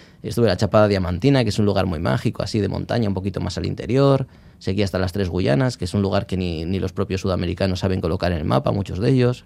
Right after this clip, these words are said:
y bueno, ya no digo los europeos, o sea, si <laughs> ellos no saben, nosotros mucho menos. <laughs>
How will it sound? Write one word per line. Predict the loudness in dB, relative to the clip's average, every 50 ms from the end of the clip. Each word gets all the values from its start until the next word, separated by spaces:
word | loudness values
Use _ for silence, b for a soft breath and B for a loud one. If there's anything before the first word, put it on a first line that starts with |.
| -16 -8
y | -4 -4 -4
bueno, | -2 -2 -4 -4 -4 -4
ya | -4 -4
no | -4 -4
digo | -4 -6 -8
los | -8 -8 -6
europeos, | -6 -6 -6 -6 -4 -4 -4 -4 -6 -10 -10
o | -8
sea, | -8 -6
si | -2 -2
<laughs> | 0 0
ellos | 0 -2 0 -4
no | -4 -4
saben, | -4 -4 -4 -4
nosotros | -4 -6 -6 -4 -2 -2
mucho | -2 -2 -4 -4
menos. | -4 -4 -4 -4 -8
<laughs> | B